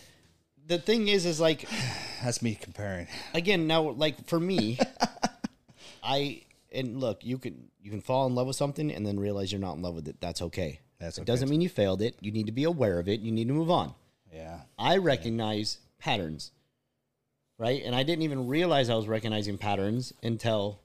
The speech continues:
Speaker 1: I started realizing that I should be recognizing patterns, and people started talking about it, like recently with Tony Robbins when he talks about the pattern recognition
Speaker 2: Mm-hmm.
Speaker 1: and then pattern utilization. More than ten years ago, before life coaching was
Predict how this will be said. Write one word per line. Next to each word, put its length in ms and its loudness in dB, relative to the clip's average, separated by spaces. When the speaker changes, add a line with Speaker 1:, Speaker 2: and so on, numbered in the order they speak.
Speaker 1:
I 60 -10
started 300 -2
realizing 480 -4
that 140 -4
I 120 -4
should 280 -4
be 100 -2
recognizing 520 -4
patterns, 340 -4
and 80 -4
people 200 -4
started 260 -2
talking 340 -2
about 180 -4
it, 80 -6
like 180 -4
recently 380 -6
with 120 -8
Tony 220 -6
Robbins 300 -2
when 100 -8
he 60 -10
talks 240 -8
about 160 -8
the 60 -12
pattern 320 -6
recognition 680 -8
Speaker 2:
Mm-hmm. 220 -4
Speaker 1:
and 160 -4
then 80 -2
pattern 300 -4
utilization. 680 -4
More 220 2
than 160 -4
ten 260 -2
years 240 0
ago, 340 -6
before 300 -4
life 240 -4
coaching 380 -6
was 160 -6